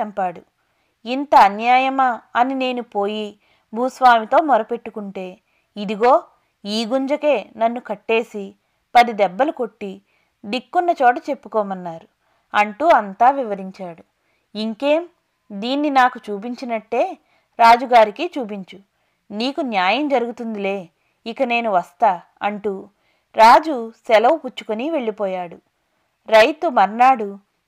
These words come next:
తన అర్జీ పలక పట్టుకుని దర్బారుకు వెళ్ళాడు. దర్బారులో రాజుగారు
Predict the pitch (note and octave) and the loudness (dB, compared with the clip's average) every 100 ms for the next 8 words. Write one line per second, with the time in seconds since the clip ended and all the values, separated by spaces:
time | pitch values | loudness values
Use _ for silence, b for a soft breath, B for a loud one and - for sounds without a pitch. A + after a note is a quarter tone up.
0 | - B3 A#3+ F3+ F3+ A3+ D#4 C#4+ B3+ C4 | 2 4 6 2 0 -6 -2 0 -2 -4
1 | G3 - - F3+ F3 F#3+ _ _ _ _ | -6 -8 -16 -14 -14 -20 _ _ _ _
2 | A3 A#3 A3+ A#3 G3+ G3 D#4+ G#3+ F#3+ E3+ | 4 4 6 6 6 2 -2 -2 0 -2
3 | F3 _ _ _ _ _ _ G#3 G#3 G#3 | -6 _ _ _ _ _ _ 4 6 6
4 | C4 E4 F4+ D4+ G#3 G#3+ _ _ _ - | 6 8 6 2 0 -4 _ _ _ 4
5 | G#3+ A3 B3+ D4 D#4+ B3+ G#3+ | 6 6 4 4 4 2 -6